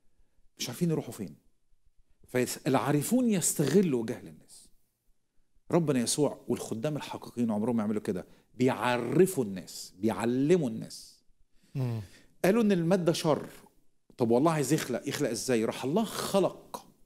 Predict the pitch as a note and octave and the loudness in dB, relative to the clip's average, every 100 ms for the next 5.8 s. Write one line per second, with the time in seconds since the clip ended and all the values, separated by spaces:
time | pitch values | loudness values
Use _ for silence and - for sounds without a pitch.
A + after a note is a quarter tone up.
0 | _ D#3+ - D3 D#3 F#3 F3 - - - | _ -2 0 -2 0 0 -2 -8 -16 -10
1 | B2 B2 B2 C3+ C3 - C#3 G#2 A2 A2 | -2 0 2 0 -2 0 0 0 -4 -6
2 | - _ _ _ _ _ _ _ _ _ | -20 _ _ _ _ _ _ _ _ _
3 | - - F#3 D#3 B2 G2+ D#2+ - _ _ | -6 0 2 4 2 0 -6 -14 _ _
4 | _ _ _ _ _ _ C#3 B2+ A2+ - | _ _ _ _ _ _ -6 -4 -6 -12
5 | _ - - D#3 C3 A2 E2+ E2+ | _ -8 0 2 4 2 -2 -10